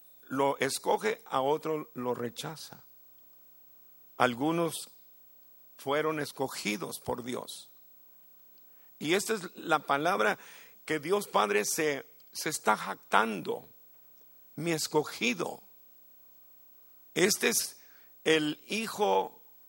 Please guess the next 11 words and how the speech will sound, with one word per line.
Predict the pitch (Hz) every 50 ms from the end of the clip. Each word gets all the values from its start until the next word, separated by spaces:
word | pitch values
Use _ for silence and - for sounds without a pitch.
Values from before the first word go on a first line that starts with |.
| - -
por | _ - 156 147
así | 151 - - 226
decirlo, | 196 202 - - 170 160 151 135 - -
favorito. | - - - - 175 170 151 151 156 156 190 214 - - - - - - _ _ _ _ _ _ _ _ _ _ _ _ _ _ _ - - - _ - - - _ - - _ _ - - _ -
Este | 156 180 180 - 214
es | 196 -
el | - 165 160
hijo | 190 208 - - 190 170 147 127 - - - _
primogénito | - 165 165 160 151 139 - - - - - 214 208 196 131 - - - - - - - _ _ - _ _ _ - _ _ - _ _ _ _ - - - _
en | - 143 143 131
privilegio, | - - 139 139 135 143 139 131 151 175 190 - - - - -